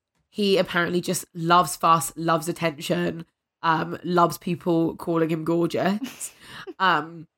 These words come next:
Speaker 1: he is fed by everybody. He gets the highest quality tuna and prawns, and he's just living his best life. So they've decided to make a calendar out of him.
Speaker 2: <laughs>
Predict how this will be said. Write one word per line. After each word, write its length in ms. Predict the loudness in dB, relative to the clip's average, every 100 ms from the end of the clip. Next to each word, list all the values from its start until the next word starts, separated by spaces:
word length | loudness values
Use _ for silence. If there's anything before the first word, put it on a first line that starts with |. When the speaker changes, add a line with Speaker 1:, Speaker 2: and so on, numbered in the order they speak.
| _ _ _ _
Speaker 1:
he 360 | -2 0 2 0 0
is 140 | -4
fed 380 | -4 0 2 4
by 220 | 2 2 0
everybody. 880 | 0 0 0 2 2 4 2 0 -6 _ _ -10
He 60 |
gets 500 | -2 -2 -2 -8 -8 -10
the 320 | -14 -4 -4
highest 460 | 2 4 6 2
quality 360 | 0 -2 -2 -4
tuna 380 | -4 0 2 2
and 180 | -2 -10
prawns, 840 | -4 0 0 2 0 -2 -6 -8 -10 _ -6
and 80 | -2
he's 100 | 0
just 140 | -2
living 160 | -2 -2
his 100 | -2
best 200 | -4 -4
life. 200 | -6 -6
So 60 | -8
they've 100 | -8
decided 320 | -4 -4 -4
to 60 |
make 120 | -12 -16
a 140 | -8
calendar 260 | -4 0 4
out 140 | 4
of 60 | 4
him. 320 | 2 2 -2
Speaker 2:
<laughs> 60 | -8